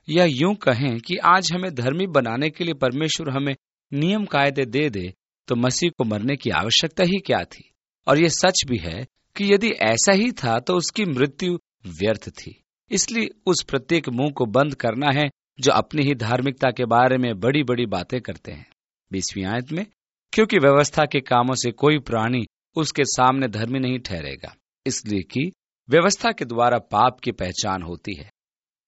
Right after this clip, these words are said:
व्यवस्था के कामों से कोई भी मनुष्य परमेश्वर के सामने धर्मी नहीं ठहरता है,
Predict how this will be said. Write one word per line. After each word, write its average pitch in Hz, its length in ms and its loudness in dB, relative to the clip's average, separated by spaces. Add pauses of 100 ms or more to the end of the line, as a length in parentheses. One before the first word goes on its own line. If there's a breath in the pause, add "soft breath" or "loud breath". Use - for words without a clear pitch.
व्यवस्था 117 400 0
के 131 120 -4
कामों 123 340 0
से 143 160 -2
कोई 156 300 2
भी 135 120 0
मनुष्य 123 460 -2 (380)
परमेश्वर 139 560 -2
के 135 140 -4
सामने 90 440 -6
धर्मी 127 360 -6
नहीं 165 200 -4
ठहरता 87 460 -10
है, 71 120 -16